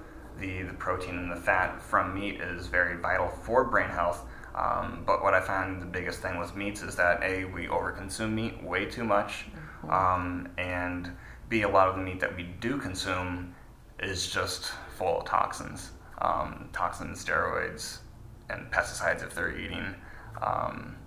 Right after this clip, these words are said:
Speaker 1: genetically modified, uh, foods. And then trying to, on the emotional side, um, really be more balanced in life. Uh, a lot of times when we have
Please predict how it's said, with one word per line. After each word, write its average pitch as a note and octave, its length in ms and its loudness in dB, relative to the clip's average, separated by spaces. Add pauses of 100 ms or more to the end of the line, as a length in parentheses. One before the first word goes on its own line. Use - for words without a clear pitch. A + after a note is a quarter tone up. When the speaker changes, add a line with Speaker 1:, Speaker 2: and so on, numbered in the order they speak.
Speaker 1:
genetically F2+ 400 -4
modified, E2+ 540 0 (300)
uh, - 180 -2
foods. F2 440 -8 (1080)
And G#2 200 2
then G#2+ 260 6
trying A2 400 4
to, G2+ 580 0 (360)
on G2 180 0
the G2 60 -2
emotional G2 400 2
side, F#2 320 4 (520)
um, F#2 340 2
really A2 340 2
be F#2+ 400 -2
more F#2+ 400 0
balanced G2+ 480 0
in - 100 -6
life. - 380 -6 (140)
Uh, - 200 0
a - 60 2
lot F2 160 2
of - 80 -8
times F#2 340 -4
when F#2+ 160 -4
we F#2 80 -4
have F2+ 360 0